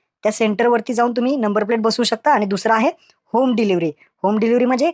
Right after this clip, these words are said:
काही जे काही पिनकोड आहेत, जे असे काही पिनकोड आहेत त्या ठिकाणी तुमच्या घरी येऊन व्यक्ती बसवू शकतो, असे हे दोन ऑप्शन आहेत. एक आहे होम डिलिव्हरी,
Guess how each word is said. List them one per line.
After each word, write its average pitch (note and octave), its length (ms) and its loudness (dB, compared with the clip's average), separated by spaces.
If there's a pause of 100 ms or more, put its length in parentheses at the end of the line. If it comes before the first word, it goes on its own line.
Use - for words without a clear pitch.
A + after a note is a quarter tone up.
(120)
काही G#3+ 260 0
जे A3+ 140 0
काही A#3 220 0 (120)
पिनकोड C4 380 2
आहेत, F3+ 160 -2 (420)
जे G3+ 60 2
असे G#3+ 200 2
काही C4+ 180 2
पिनकोड C4 360 0
आहेत D#4+ 100 2 (420)
त्या A3+ 100 2
ठिकाणी A#3+ 380 0 (400)
तुमच्या A3 280 0
घरी G#3+ 240 0
येऊन D4 360 0
व्यक्ती G#3 500 -4
बसवू A3 280 -2
शकतो, - 400 -6 (300)
असे F3 180 2
हे - 340 -4
दोन C4 240 2
ऑप्शन F#3+ 280 -2
आहेत. D#3 80 -4 (600)
एक G3+ 180 2
आहे A#3+ 200 2
होम A3+ 220 0
डिलिव्हरी, C4 340 2